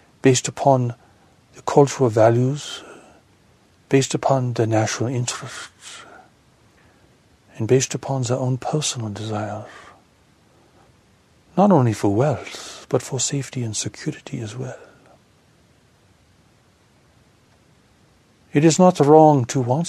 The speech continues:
these things. But it is destructive to attempt to gain them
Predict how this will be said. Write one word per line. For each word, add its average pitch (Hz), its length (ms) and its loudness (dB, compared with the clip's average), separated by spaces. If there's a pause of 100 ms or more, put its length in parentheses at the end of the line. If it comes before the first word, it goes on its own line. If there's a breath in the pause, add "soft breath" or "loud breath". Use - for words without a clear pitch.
(100)
these - 280 -8
things. - 160 -20 (1160 soft breath)
But 131 140 4
it 131 120 2
is 147 220 0
destructive - 720 0
to 127 140 -4
attempt 143 360 -6
to 135 80 -2
gain 120 320 -4
them 95 320 -10